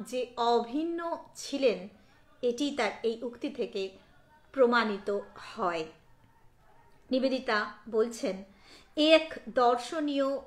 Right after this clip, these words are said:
অপরূপ সম্পর্ক।" স্বামীজির এবং শ্রী শ্রী মায়ের যে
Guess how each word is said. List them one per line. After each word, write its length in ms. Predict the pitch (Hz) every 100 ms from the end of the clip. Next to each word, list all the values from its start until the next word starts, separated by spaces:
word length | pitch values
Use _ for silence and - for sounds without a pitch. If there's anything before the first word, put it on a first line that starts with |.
| -
অপরূপ 800 | 233 220 226 240 240 240 233 -
সম্পর্ক।" 1000 | - - 196 185 - 180 175 - 180 175 - - - -
স্বামীজির 680 | - 247 269 269 302 294 -
এবং 240 | 247 240
শ্রী 200 | 233 254
শ্রী 200 | 240 254
মায়ের 520 | 220 208 214 254 285 233
যে 320 | 269 262